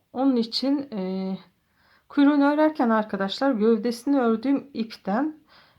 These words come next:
E, birazcık daha ince iple örüyorum ki, e, kuyruk kaba olmasın. Biraz farelerin kuyruğu ince olduğu için ince ip kullanıyorum. Şimdi burada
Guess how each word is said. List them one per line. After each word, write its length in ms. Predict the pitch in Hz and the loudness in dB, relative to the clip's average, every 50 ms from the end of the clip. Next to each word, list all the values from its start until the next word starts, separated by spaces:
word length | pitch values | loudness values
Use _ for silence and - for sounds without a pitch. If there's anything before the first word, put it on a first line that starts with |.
| _ - | _ -12
E, 260 | 208 196 196 196 214 | -8 -6 -6 -4 -2
birazcık 500 | 277 311 359 381 311 311 302 - - _ | -2 0 2 2 2 0 -2 -6 -6 _
daha 160 | 254 240 277 262 | -4 -2 0 0
ince 280 | 233 226 202 208 180 | 0 0 0 0 -2
iple 240 | 170 170 - - 165 | -4 -4 -6 -6 -4
örüyorum 540 | 160 160 156 160 156 156 190 277 311 349 - _ _ _ _ _ _ _ _ _ | -2 -2 -2 -2 -4 -4 -4 -4 -6 -6 -8 _ _ _ _ _ _ _ _ _
ki, 120 | _ 294 | _ -6
e, 420 | 269 233 - - 214 220 214 214 220 | -6 -6 -6 -6 -6 -4 -6 -6 -4
kuyruk 360 | - 247 240 233 233 226 - | -2 0 0 0 -2 -4 -2
kaba 420 | - 233 220 226 226 226 - - - | -2 -2 0 0 0 -2 -2 -4 -4
olmasın. 500 | 226 214 220 226 202 170 165 - - 190 | -4 -2 -2 -2 -2 -4 -6 -8 -8 -8
Biraz 260 | 180 185 185 185 - | -6 -6 -6 -8 -10
farelerin 500 | - - 190 185 180 185 180 185 185 180 | -10 -10 -8 -8 -6 -6 -4 -4 -4 -6
kuyruğu 320 | 180 - 196 190 180 185 175 | -6 -6 -8 -6 -6 -6 -6
ince 380 | - - 185 180 170 185 180 | -6 -6 -6 -6 -4 -4 -4
olduğu 220 | 180 175 175 185 269 | -4 -6 -6 -6 -8
için 460 | 269 226 - - - 294 339 - _ _ - - - _ _ _ | -8 -8 -8 -8 -6 -8 -8 -8 _ _ -20 -20 -20 _ _ _
ince 240 | 330 330 302 269 226 | -4 -2 2 2 2
ip 160 | 196 190 - | 2 0 -2
kullanıyorum. 720 | - - 180 175 175 170 165 165 165 160 165 220 262 277 277 - _ _ _ _ _ _ _ _ _ _ _ _ _ _ _ _ _ _ _ _ _ _ _ _ _ _ _ _ _ _ _ _ _ _ _ _ _ _ | -8 -8 -6 -4 -2 -2 -2 -2 -2 -2 -2 -2 -4 -4 -6 -8 _ _ _ _ _ _ _ _ _ _ _ _ _ _ _ _ _ _ _ _ _ _ _ _ _ _ _ _ _ _ _ _ _ _ _ _ _ _
Şimdi 380 | - - - 277 262 240 240 | -16 -12 -8 -6 -6 -6 -4
burada 560 | - 294 285 277 240 233 - 220 240 269 302 | -2 0 0 0 0 0 0 2 2 2 0